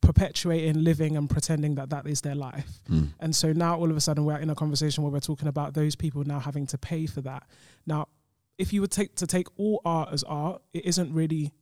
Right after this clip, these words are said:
Speaker 1: anyone's, in anyone's individual fault that people can take from this music X and decide to do Y. It isn't their fault what people decide to do with it.
Speaker 2: Mm.
Speaker 1: What I think is that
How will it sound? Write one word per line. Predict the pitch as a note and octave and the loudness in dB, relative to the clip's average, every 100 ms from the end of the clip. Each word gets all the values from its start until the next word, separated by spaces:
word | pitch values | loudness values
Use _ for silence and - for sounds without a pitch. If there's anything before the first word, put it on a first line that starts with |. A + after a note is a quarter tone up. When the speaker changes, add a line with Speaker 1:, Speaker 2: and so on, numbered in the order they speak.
| _ - | _ -2
Speaker 1:
anyone's, | F3+ F#3 E3 D#3 D3+ - | 2 4 2 0 -2 -4
in | E3+ E3 | -6 0
anyone's | F#3+ G#3 F#3 - | 2 4 4 0
individual | F3+ F3 E3 D3+ D#3 D#3 D3+ | -2 0 0 0 0 0 -2
fault | - E3 C#3 - - - - - _ - | -4 -4 -4 -8 -8 -10 -10 -20 _ -6
that | E3 D#3 - - - | -4 -4 -6 -10 -6
people | F#3+ F3+ E3 | -2 -2 -2
can | - D#3 | -2 -2
take | - E3+ - | 0 -2 -4
from | - D3+ | -4 -2
this | D3+ D3 - | 0 0 2
music | D#3+ D#3 C3+ B2+ - - - | 2 2 0 -4 -10 -20 -8
X | D#3+ - - - - _ _ _ D#3 | -6 -6 -4 -2 -2 _ _ _ -4
and | D#3 | -2
decide | C#3+ D3+ C#3+ | 0 0 0
to | - | -4
do | C#3+ C#3 | -4 -4
Y. | C3 C3+ F3+ - _ _ | -4 -4 -8 -10 _ _
It | - | -2
isn't | F#3+ G3 F3 | 0 0 0
their | D#3+ | -2
fault | - E3 C#3+ | 0 -2 -2
what | - - | -4 2
people | D#3+ C#3+ C#3 | 2 2 -2
decide | C3+ - D3+ D3 - | 0 0 0 -4 -6
to | C3+ | -4
do | D3+ C3+ | -2 -2
with | B2 | -6
it. | - E3 - - | -10 -12 -16 -2
Speaker 2:
Mm. | D3+ C#3 E3 | 2 2 0
Speaker 1:
What | F#3 | -6
I | F3 F#3 | -4 -4
think | F3+ C#3+ C#3+ | -4 -6 -6
is | D3+ - | -4 -4
that | D3 | -6